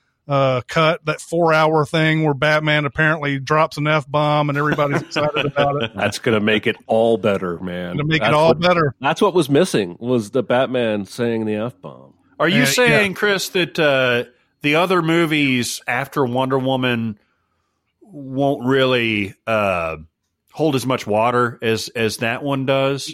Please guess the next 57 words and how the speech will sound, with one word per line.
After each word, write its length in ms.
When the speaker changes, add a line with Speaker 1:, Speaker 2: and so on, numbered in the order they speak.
Speaker 2:
I 60
think 140
he's 100
Speaker 1:
I, 40
Speaker 2:
saying 160
Speaker 1:
I 20
Speaker 2:
they 60
Speaker 1:
just 100
Speaker 2:
won't 100
bring 200
in 160
new 120
subscribers. 920
Speaker 1:
Yeah, 320
it 200
won't. 280
It, 160
they 100
don't 160
think 160
they're 80
gonna 180
get 160
much 460
more 380
subscribers 800
after 380
that, 320
'cause 200
you're 80
gonna 160
have 460
Speaker 3:
Interesting. 400
Speaker 1:
people 280
who 120
wanna 240
watch 300
Wonder 340
Woman. 360
That's 160
gonna, 200
that's 200
gonna 200
crawl. 340
You 100
know, 100
if 100
you 60
have 100
a 80
Venn 300
diagram 640
of 100
people 240
who 80
wanna 200
watch 340